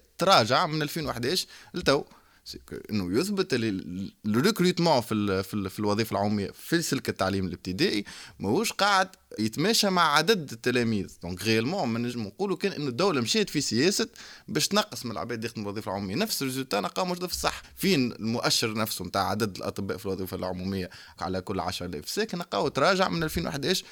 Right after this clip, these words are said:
لتو. دونك تكنيكمون معناها الدولة يمكن الارجيومون متاعهم إنه يقول لك ها شو سنويا تجم ترى إنه مو في عدد العباد اللي تخدم في ال-، في الوظيفة العمومية، أما أنت كي تقسمهم على ال-، النمو متاع البوبولاسيون واللي هو الهدف الأساسي متاع إنه يكون عندك وظيفة عمومية،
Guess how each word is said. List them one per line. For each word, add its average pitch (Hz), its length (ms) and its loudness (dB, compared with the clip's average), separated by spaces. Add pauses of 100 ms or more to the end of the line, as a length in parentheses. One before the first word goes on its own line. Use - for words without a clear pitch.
(180)
لتو. 135 340 2
دونك 90 240 -8 (260)
تكنيكمون 170 640 2
معناها 98 260 2
الدولة 117 400 0 (320)
يمكن 214 460 2 (100)
الارجيومون 165 400 4
متاعهم 220 460 0
إنه 185 160 -2
يقول 190 200 -4
لك 185 120 -2
ها 175 120 6
شو 127 200 0
سنويا 120 640 2 (760)
تجم 196 280 4
ترى 131 200 2
إنه 180 380 6
مو 190 200 4
في 139 140 2
عدد 120 320 2
العباد 127 220 2
اللي 143 120 -4
تخدم 131 240 -4
في 117 100 -8
ال-، 117 240 -2
في - 80 -6
الوظيفة 120 300 0
العمومية، 110 560 -2
أما 95 240 -4
أنت 180 180 -4
كي 147 140 -8
تقسمهم 127 560 -2
على 98 220 -2
ال-، 95 180 -2
النمو 107 520 -2
متاع 107 180 -2
البوبولاسيون 104 580 -4
واللي 98 200 -2
هو 143 100 2
الهدف 120 380 0
الأساسي - 480 -4
متاع 95 220 0
إنه 107 100 -2
يكون 113 180 -2
عندك 110 200 -2
وظيفة 98 300 -2
عمومية، 101 400 -4